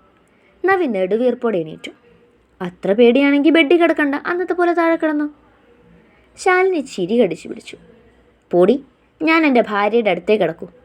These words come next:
എനിക്കതാ ഇഷ്ടം." നവി അവളെ നോക്കി കണ്ണിറുക്കി വേഗം പോയി അവൻ ആവശ്യമുള്ളതെല്ലാം എടുത്ത് ശാലിനിയുടെ മുറിയിൽ വെച്ചു. കോളിംഗ് ബെൽ അടിച്ചതും ശാലിനി പോയി വാതിൽ തുറന്നു. "വരണം, വരണം. യാത്രയൊക്കെ എങ്ങനെ ഉണ്ടായിരുന്നു?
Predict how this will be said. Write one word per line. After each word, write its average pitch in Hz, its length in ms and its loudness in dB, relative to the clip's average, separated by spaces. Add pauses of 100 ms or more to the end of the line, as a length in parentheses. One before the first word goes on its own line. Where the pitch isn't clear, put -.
(160)
എനിക്കതാ 180 340 0
ഇഷ്ടം." - 280 -6 (1160)
നവി 349 240 2
അവളെ 294 360 2
നോക്കി 226 400 -4
കണ്ണിറുക്കി 190 540 0
വേഗം 285 420 4
പോയി 190 220 -4 (180)
അവൻ 302 240 0
ആവശ്യമുള്ളതെല്ലാം 185 960 -2
എടുത്ത് 165 220 -10
ശാലിനിയുടെ 277 560 0
മുറിയിൽ 170 320 -6
വെച്ചു. - 240 -12 (880)
കോളിംഗ് 202 440 2
ബെൽ 262 140 0
അടിച്ചതും 190 380 -4 (300)
ശാലിനി 320 420 0
പോയി 185 200 -2
വാതിൽ 180 380 -6
തുറന്നു. 175 320 -12 (960)
"വരണം, 190 440 0
വരണം. 233 500 0 (140)
യാത്രയൊക്കെ 370 500 2
എങ്ങനെ 302 200 -2
ഉണ്ടായിരുന്നു? 233 460 -2